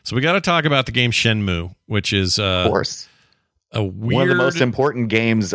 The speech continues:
Speaker 2: on the Dreamcast.
Speaker 1: Yeah, for sure. A lot of people look at it as the, one of the most important games for the future of sort of three D, uh,
Speaker 2: Mm-hmm.
Speaker 1: third-person adventure. You know, think of anything from Tomb Raider to, I don't know,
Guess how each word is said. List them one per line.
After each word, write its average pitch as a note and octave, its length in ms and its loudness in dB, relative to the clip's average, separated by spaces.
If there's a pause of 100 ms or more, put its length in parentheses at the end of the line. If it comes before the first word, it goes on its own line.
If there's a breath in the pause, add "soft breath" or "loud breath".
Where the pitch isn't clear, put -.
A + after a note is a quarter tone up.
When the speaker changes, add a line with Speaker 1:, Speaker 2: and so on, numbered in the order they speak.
Speaker 2:
on A2 200 2
the G#2 120 2
Dreamcast. F2+ 580 -2
Speaker 1:
Yeah, G#2+ 380 2
for C#3+ 180 0
sure. F#2 540 0
A A#2 80 -4
lot C3+ 200 2
of C#3 60 -2
people A#2+ 320 0
look A2+ 180 0
at G#2 200 2
it F#2 80 -2
as F#2 180 -2
the, G2+ 120 -10
one G#2+ 280 -4
of G2 60 -4
the G2 80 -4
most F#2+ 240 -2
important F#2+ 400 -4
games F#2 320 0
for F2+ 460 0
the F2+ 120 -2
future A2+ 460 -2
of F#2 280 -4
sort G2+ 280 0
of F#2 180 0
three G#2 340 -2
D, F#2+ 520 -2 (580)
uh, F#2 280 2
Speaker 2:
Mm-hmm. D#2 80 -2
Speaker 1:
third-person G2+ 600 0
adventure. F#2 540 -2
You F#2 280 -2
know, E2+ 200 0
think - 220 -2
of F2+ 100 0
anything F#2 340 0
from F2+ 240 -6
Tomb F#2+ 260 -2
Raider F#2 320 0
to, F2 360 -2 (840 soft breath)
I F#2 100 2
don't D#2 100 0
know, C#2+ 240 -2